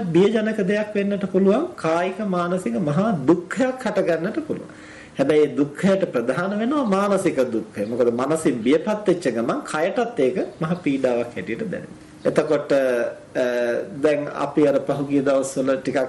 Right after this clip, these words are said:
ඇවිදින්න එහෙම යනකොට දැක්ක අර අයිස් කඳුවල වෙනම පාරවල් හදලා තියෙනවා පල්ලෙහාට. අර කකුල් වලට වෙනම,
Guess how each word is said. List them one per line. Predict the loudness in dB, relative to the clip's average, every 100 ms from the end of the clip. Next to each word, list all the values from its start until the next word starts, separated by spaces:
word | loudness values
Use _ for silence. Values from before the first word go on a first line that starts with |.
| -6
ඇවිදින්න | -2 0 2 2 0
එහෙම | 0 0
යනකොට | 0 -2 -2 0
දැක්ක | -2 0
අර | 0 2 2 0
අයිස් | -2 -2 -2
කඳුවල | -4 -4 0 4 4
වෙනම | 4 4 2 2
පාරවල් | 0 0 2 2 2
හදලා | 0 0 0
තියෙනවා | 2 0 2 0
පල්ලෙහාට. | 0 2 2 0 -4 -2 -2 -2 -6 -16 -18 -18 -16 -10 -4
අර | 0 2 0 0 -12 -18 -18 -18 -12
කකුල් | -4 -2 2 4
වලට | 4 2 2 2 4
වෙනම, | 2 2 2